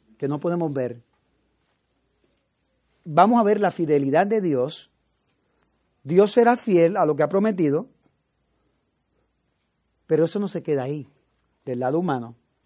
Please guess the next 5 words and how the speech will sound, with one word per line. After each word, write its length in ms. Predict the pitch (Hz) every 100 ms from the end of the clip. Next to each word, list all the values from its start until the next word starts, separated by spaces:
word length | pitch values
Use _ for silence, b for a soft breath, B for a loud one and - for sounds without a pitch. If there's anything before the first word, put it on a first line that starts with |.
| _ _ _ _ _ _ _ -
¿Qué 120 | 147
tenemos 280 | 151 147 135
que 80 |
hacer? 220 | 123 - _ _ _ _ _ _ _ _ _ _ _ _ _ -
Ejercitar 720 | 151 135 - 131 - 120